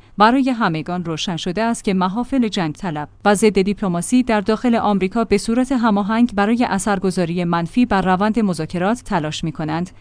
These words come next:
اما این مسئله یک مسئلهٔ داخلی دولت آمریکا است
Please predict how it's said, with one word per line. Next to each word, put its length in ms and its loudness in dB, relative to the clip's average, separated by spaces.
اما 240 8
این 220 8
مسئله 400 2
یک 220 0
مسئلهٔ 480 2
داخلی 500 0
دولت 380 2
آمریکا 480 -2
است 300 -8